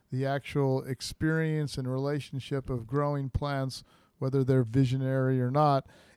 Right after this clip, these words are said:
in itself is healing and connecting you back to the earth and empowering you to, like, "Wow, I can grow a plant and the plant <laughs> can help me live."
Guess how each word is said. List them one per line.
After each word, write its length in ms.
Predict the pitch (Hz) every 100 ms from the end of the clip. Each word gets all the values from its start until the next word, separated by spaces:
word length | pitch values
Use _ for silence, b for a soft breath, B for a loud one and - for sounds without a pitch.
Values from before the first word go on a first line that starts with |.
| -
in 140 | 170
itself 640 | 170 135 - 160 147 131 135
is 240 | 123 113 -
healing 640 | 151 147 143 143 143 135
and 140 | 120 117
connecting 420 | 131 127 - 127
you 140 | 123
back 320 | 120 120 120
to 120 | - 120
the 140 | 123
earth 380 | 131 131 127 -
and 240 | 123 120 - b b
empowering 600 | 139 131 151 165 165 160
you 180 | 165 185
to, 80 | 156
like, 180 | 143 131
"Wow, 240 | 202 170
I 140 | 147 190
can 160 | 185
grow 200 | 160 170 170
a 40 |
plant 380 | - 226 214 120
and 100 | 139
the 80 | 151
plant 340 | 170 165 156
<laughs> 20 |
can 120 | 160
help 200 | 147 160 156
me 80 | 160
live." 300 | 208 135